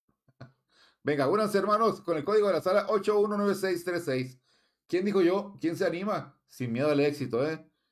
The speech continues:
Aquí no co-, no mordemos. Aquí no somos pro players. Aquí venimos nada más a lo más importante de todo, divertirnos. Es la Minei Player. Ah, bienvenida, Minei.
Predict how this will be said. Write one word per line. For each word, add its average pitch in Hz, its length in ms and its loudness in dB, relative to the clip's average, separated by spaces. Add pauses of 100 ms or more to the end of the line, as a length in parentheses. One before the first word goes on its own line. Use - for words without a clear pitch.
(140)
Aquí 113 300 -4
no 208 160 2
co-, 202 200 -2
no 180 120 -2
mordemos. 170 800 0 (300)
Aquí 131 280 -4
no 160 80 0
somos 170 260 0
pro 151 220 -2
players. 143 340 2
Aquí 143 280 0
venimos 180 380 0
nada 170 200 -2
más 185 340 0
a 214 400 0 (480)
lo 139 120 -2
más 165 160 -4
importante 151 600 -2
de 147 80 2
todo, 127 380 -4
divertirnos. 123 800 -4 (1000)
Es 143 80 0
la 185 100 4
Minei 185 260 2
Player. 202 340 4
Ah, 202 220 4
bienvenida, 175 420 2
Minei. 233 500 0